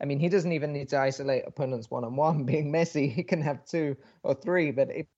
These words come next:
he gets a run at players, then we know how dangerous he is. And he, he did it in the game against Jamaica, which I know you were there,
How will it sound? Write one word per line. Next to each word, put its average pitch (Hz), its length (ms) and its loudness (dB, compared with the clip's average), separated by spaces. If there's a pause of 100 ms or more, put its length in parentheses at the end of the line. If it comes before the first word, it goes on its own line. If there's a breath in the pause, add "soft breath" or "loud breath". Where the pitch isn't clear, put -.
(120)
he 143 100 -4
gets 156 440 0 (340)
a 143 100 -2
run 147 260 0
at 143 160 -6
players, 127 340 -2
then 131 140 -4
we 131 80 -6
know 127 180 -6
how - 80 -8
dangerous 131 380 0
he 143 140 0
is. 165 180 4
And 123 120 -8
he, 123 140 -10
he 135 140 -10
did 135 240 -8
it 117 180 -6 (360)
in 120 140 -6
the 117 60 -6
game 127 220 0
against 120 280 -6
Jamaica, 165 360 2
which 135 180 -2
I 135 60 0
know 127 120 -4
you 127 240 -6
were 131 80 -2
there, 135 360 -2